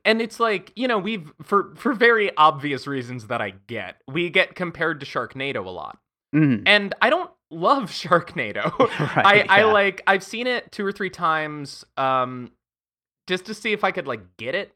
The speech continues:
Speaker 1: I, I think I
Speaker 2: Yeah.
Speaker 1: saw the sequel as well. Um, and, and it's just, there's something cynical about it.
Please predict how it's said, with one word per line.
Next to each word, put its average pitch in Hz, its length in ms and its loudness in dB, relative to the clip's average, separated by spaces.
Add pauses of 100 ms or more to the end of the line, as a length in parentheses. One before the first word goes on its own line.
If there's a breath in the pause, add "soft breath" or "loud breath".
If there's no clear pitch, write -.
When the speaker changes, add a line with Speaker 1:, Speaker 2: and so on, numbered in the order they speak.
(120)
Speaker 1:
I, 147 160 -2
I 175 60 0
think 247 180 -2
I 262 40 4
Speaker 2:
Yeah. 247 80 -2
Speaker 1:
saw 220 100 2
the 143 140 -6
sequel 135 420 -8
as 110 140 -10
well. 107 420 -4 (640)
Um, 135 480 2 (400)
and, 175 360 -2
and 196 140 -2
it's 196 220 -6
just, - 640 -2 (1600)
there's 233 240 -4
something 262 400 -4
cynical 185 500 -6
about 90 320 -8
it. - 200 -20